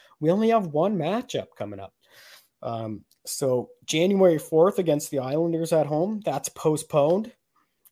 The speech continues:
And then Saturday game, which would have been January eighth coming up against Winnipeg, that one's postponed. So the only game left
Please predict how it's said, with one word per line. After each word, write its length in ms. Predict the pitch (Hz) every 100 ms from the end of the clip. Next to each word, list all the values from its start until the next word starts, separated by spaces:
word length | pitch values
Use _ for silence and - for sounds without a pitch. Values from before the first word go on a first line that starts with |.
| -
And 200 | 135 143
then 400 | 143 139 135 135 - - _ _ _ _ _ _ _ _ _ -
Saturday 600 | - 143 143 151 147 139
game, 300 | 143 151 151
which 320 | 139 - - -
would 140 | 135
have 80 | 127
been 260 | 127 123
January 600 | 123 123 127 123 120 117
eighth 260 | 123 123 -
coming 240 | 131 127
up 240 | 127 190 - _ _ _ _ _ _ _ _ 131
against 460 | 139 131 131 -
Winnipeg, 600 | 120 127 131 139 139 196 - _ _ _ -
that 200 | 117 143
one's 220 | 165 175
postponed. 720 | - 139 123 - 110 113 165 - _ _ _ _ _ _ _
So 440 | - 135 180 196 - _ _ -
the 120 | 127
only 240 | 165 180
game 320 | 175 180 180
left 480 | 175 214 262 - -